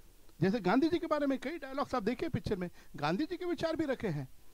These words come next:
जब बहस होती है, गोडसे अपनी बात कहता है, गांधी जी अपनी बात कहता है। अभी आप दोनों का पक्ष देखने के बाद में आप अपना निर्णय ले सकते हैं।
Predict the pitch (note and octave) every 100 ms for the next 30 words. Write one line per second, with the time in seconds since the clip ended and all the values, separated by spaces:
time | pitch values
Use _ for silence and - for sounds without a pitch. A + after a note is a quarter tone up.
0 | - E3 E3+ D3 D4+ C#4+ A#3+ A3 E3 A3+
1 | - - - F#3 A3 D#3+ - C#4 E4 C4
2 | - D#3 C#3 C#3+ C4 G3 F#3+ D4 D4 C4+
3 | F4+ D#4 D4+ D4 C4 C4 C4+ - - -
4 | - - - - - - A3 G#3+ - -
5 | E3+ G#3+ E4 E4 - - - - C#4 -
6 | C#4 G#3 G#3 A3+ C#4 C4 A#3+ B3 C4+ A#3
7 | C#4 A#3+ C#4+ G3+ F3+ C#4 C4 - C#4+ D4
8 | F#3 C3